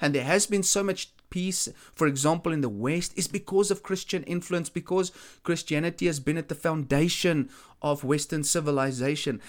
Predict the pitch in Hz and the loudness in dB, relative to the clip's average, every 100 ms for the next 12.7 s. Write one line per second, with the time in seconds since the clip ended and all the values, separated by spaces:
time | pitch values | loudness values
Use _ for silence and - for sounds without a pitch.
0 | - 175 190 190 196 180 - - 240 240 | -2 2 4 4 2 4 4 6 8 8
1 | 220 180 190 190 202 185 185 - 170 185 | 8 6 6 4 0 0 0 2 2 2
2 | 185 185 165 - - - 202 226 196 180 | 0 -2 -6 -10 -10 4 6 8 6 8
3 | 214 214 214 180 185 156 143 147 170 165 | 8 8 6 4 0 2 2 0 2 0
4 | - 180 208 - 202 185 170 180 165 - | 0 0 0 0 -2 0 0 0 -2 -6
5 | - - - 185 175 170 - - 151 - | -4 -2 0 2 0 0 -6 -6 -4 0
6 | 147 139 143 127 110 90 139 160 147 - | 0 0 0 0 -2 -4 -2 0 0 2
7 | 220 202 185 - - - 151 156 147 - | 2 2 0 -6 -8 0 2 4 2 0
8 | 147 139 - _ 135 123 117 - - - | -2 -2 -4 _ 0 0 -2 -8 -12 -20
9 | - _ - 117 127 120 107 107 - - | -20 _ -16 -4 -2 0 -2 -8 -12 -16
10 | - 147 175 175 170 180 165 180 160 170 | -4 0 4 2 4 2 2 2 0 0
11 | 151 147 165 165 160 156 - - - - | 0 2 4 4 2 -2 -18 -20 -20 -4
12 | 143 135 160 151 131 104 | 2 6 8 8 6 2